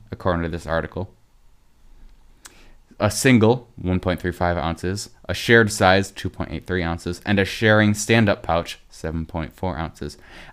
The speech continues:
I can't share th-, I can't share that news 'cause I can't focus, because all I see is Halloween everywhere, and I used to love Halloween, but now,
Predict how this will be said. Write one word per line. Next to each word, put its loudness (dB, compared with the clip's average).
I 8
can't 2
share 6
th-, -6
I 0
can't 0
share 4
that 6
news 6
'cause -4
I 6
can't 0
focus, 2
because 2
all 8
I 8
see 0
is -4
Halloween 4
everywhere, 6
and 6
I 12
used 6
to 2
love 8
Halloween, 6
but 4
now, 8